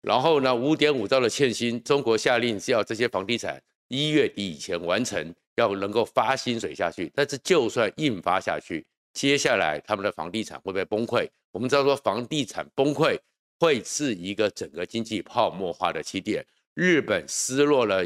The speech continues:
三个十年，总共失落三十年，就是因为泡-，房地产的泡沫造成它一个重大的影响，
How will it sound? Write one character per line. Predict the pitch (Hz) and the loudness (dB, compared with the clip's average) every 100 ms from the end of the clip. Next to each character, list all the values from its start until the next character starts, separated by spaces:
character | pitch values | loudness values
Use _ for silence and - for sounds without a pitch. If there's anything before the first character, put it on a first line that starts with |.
| 87 | -4
三 | - 131 127 | -4 -2 0
个 | 107 | -2
十 | - 95 95 | -2 -8 -6
年， | 90 73 _ _ _ | -6 -8 _ _ _
总 | 95 101 | -6 -4
共 | 120 | -4
失 | - 120 | -4 -2
落 | 127 123 | 2 2
三 | 101 110 | 2 0
十 | 107 92 | -2 -8
年， | 80 76 - | -8 -10 -2
就 | 123 | 0
是 | 101 107 | 0 -4
因 | 104 104 | -6 0
为 | 101 - _ _ - | 0 -2 _ _ -6
泡-， | 113 98 - | -2 -2 0
房 | 90 101 | 0 0
地 | 123 | -2
产 | 110 78 | -4 -6
的 | 82 | -10
泡 | - 135 95 | -2 0 2
沫 | 120 113 - _ _ | 2 0 -2 _ _
造 | 117 104 | 0 0
成 | - 82 | -2 -10
它 | 87 85 | -4 -4
一 | |
个 | 80 78 - | -4 -8 0
重 | 113 71 | 0 0
大 | 76 80 | -4 -2
的 | 71 | -2
影 | 76 82 | -6 -4
响， | 113 85 | -4 -4